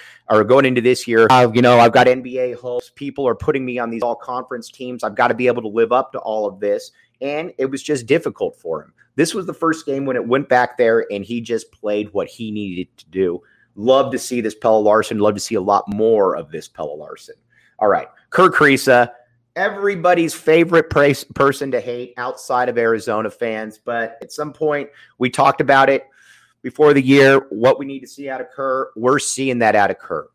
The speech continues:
He's averaging thirteen points, shooting forty percent from three, seven point seven assists per game. He has been the conductor. He has been the,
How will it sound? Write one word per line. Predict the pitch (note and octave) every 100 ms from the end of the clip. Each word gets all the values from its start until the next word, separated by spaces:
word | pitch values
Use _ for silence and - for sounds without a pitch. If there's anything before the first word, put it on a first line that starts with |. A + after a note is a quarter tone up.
| _
He's | A#2+ A#2+
averaging | B2 B2 A2+ A2
thirteen | - D#3+ D#3+ D#3+ D3+ C#3+
points, | - D#3 D3+ D3 - _ _
shooting | - - F3+ E3+ D#3+
forty | - E3+ E3
percent | D#3+ D3 - D#3 D3
from | C#3+ C3+
three, | B2+ C3 C3 B2+ _ _ _
seven | - - A#3+ B3 A#3 F#3+
point | - - F3 -
seven | - - E3+ E3+ D#3
assists | - A2+ - D3+ C#3 -
per | _ C#3 B2
game. | F#2 A2 G2+ D#2+
He | E2 E3 A#3+
has | G#3+
been | E3+ E3
the | D3
conductor. | C3 A2 G#2+ A2+ - - D#2+ -
He | - F#3
has | A#3+ F3+
been | - D3 C3+ B2+ A#2+ _ _ _
the, | G#2+ C3 B2+ A#2+ A2 G#2